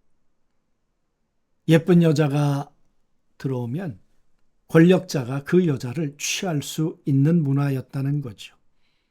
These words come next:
아브라함이 들어가서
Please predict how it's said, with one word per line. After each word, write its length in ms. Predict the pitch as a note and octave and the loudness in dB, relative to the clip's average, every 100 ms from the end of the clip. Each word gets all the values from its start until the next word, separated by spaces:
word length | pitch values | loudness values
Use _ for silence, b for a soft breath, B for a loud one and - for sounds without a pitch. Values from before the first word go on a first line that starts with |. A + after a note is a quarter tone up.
| _ _ _ _ _ _ _ _ _ _ _ _ _ _ | _ _ _ _ _ _ _ _ _ _ _ _ _ _
아브라함이 440 | D#3 F3 F3+ F#3 | 8 10 12 10
들어가서 800 | F3 D#3+ C#3+ C#3+ C#3 D3+ C#3+ - | 6 2 2 0 -2 -4 -4 -10